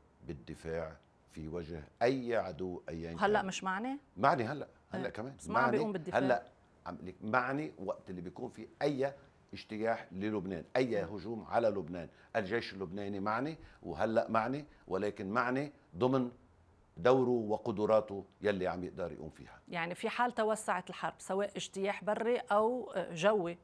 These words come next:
Speaker 2: ما بعرف، ولا قدرات الجيش محدودة هون؟
Speaker 1: نحن جيش وطني مميز، يعني تضحياته عبر تاريخه كله ولا تزال بلا حدود، ولكن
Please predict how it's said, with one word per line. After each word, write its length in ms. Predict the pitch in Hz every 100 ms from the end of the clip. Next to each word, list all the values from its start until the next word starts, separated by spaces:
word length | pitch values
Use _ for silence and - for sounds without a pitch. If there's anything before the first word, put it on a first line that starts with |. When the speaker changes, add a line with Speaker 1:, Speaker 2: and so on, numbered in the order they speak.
| _
Speaker 2:
ما 320 | 165 151 160
بعرف، 420 | 160 156 156 160 - - - -
ولا 260 | 202 202 208
قدرات 460 | 208 208 220 226
الجيش 360 | 208 208 208 202
محدودة 460 | - 180 190 156
هون؟ 240 | 160 160 143 - _ _ - - _ _ -
Speaker 1:
نحن 540 | 175 165 131 117 107 -
جيش 580 | 90 110 139 156 - - - _ _ _ _ _ -
وطني 480 | 95 120 98 80 76
مميز، 920 | 82 101 113 131 117 135 151 123 - - - - - _ - _ _ _
يعني 500 | 95 113 98 95 90
تضحياته 920 | 85 113 101 - 120 127 113 98 95 85 - _
عبر 380 | 87 101 101 78 - _
تاريخه 400 | - 104 117 -
كله 300 | 101 113 92
ولا 300 | 90 98 120
تزال 460 | 104 101 76 90 73 -
بلا 360 | 82 131 113
حدود، 600 | 82 - 85 107 135 139 - _ _ _ _ _
ولكن 640 | 78 101 120 131 120 120